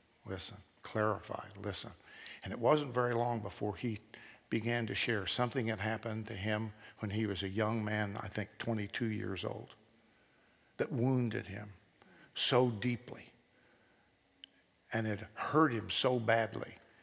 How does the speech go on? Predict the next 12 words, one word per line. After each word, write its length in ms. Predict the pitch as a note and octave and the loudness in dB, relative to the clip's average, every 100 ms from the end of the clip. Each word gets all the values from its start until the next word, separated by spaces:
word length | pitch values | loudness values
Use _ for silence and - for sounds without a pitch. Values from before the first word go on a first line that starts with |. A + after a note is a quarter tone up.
| - - - - _ - D4 F3+ | -20 -20 -20 -20 _ -20 -14 2
that 200 | A#2 A2 | 6 6
it 140 | G#2 | 4
had 200 | G#2 G#2 - | 0 -2 0
impacted 640 | C#3 D3 - B2+ - A2 | 2 2 2 0 0 -2
the 80 | G#2+ | -2
rest 340 | G2 A2+ G2 A#2 | 0 0 0 -2
of 60 | |
his 180 | G#2+ F#2+ | -2 2
life. 320 | A#2 A2 G2+ | 4 4 0
And 120 | A2 | -6
he 200 | G2+ B2+ | -4 -2
had 220 | A2 G#2+ | 0 0